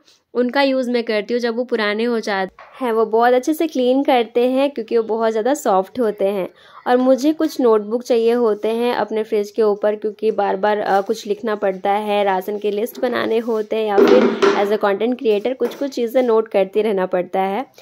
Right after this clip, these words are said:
So यहाँ पे मैंने फ्रिज के पॉकेट में ही, अ, इनको रखा हुआ है ता-, ताकि मुझे ज़्यादा ढूंढना ना पड़े, तो इसीलिए मैंने यहाँ पे ही इनको रखा हुआ है। एकदम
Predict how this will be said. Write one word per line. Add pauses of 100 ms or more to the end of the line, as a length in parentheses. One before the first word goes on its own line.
(420)
So
यहाँ
पे
मैंने
फ्रिज
के
पॉकेट
में
ही,
अ,
इनको
रखा
हुआ
है
ता-, (440)
ताकि
मुझे
ज़्यादा
ढूंढना
ना
पड़े, (120)
तो
इसीलिए
मैंने
यहाँ
पे
ही
इनको
रखा
हुआ
है।
एकदम